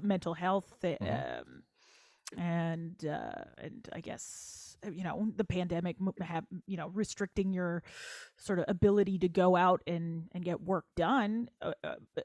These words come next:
Speaker 1: besides that, or even diving into that a little bit, what kind of, what kind of struggles have you ex-, encountered as a, as a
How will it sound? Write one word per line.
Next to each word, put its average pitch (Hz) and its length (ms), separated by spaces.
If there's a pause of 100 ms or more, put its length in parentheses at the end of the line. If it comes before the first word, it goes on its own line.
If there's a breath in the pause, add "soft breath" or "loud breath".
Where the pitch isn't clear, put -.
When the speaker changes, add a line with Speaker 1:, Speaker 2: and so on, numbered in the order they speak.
(160)
Speaker 1:
besides 214 600
that, 185 300
or 190 400 (960)
even 185 240
diving 170 400
into 214 300
that 165 200
a 165 60
little 165 200
bit, 175 240
what 190 920
kind 247 260
of, 254 280
what 262 160
kind 302 160
of 311 100
struggles 277 480
have 226 140
you 247 160
ex-, - 220
encountered 190 840
as 170 340
a, 196 380 (640 soft breath)
as 160 120
a 165 100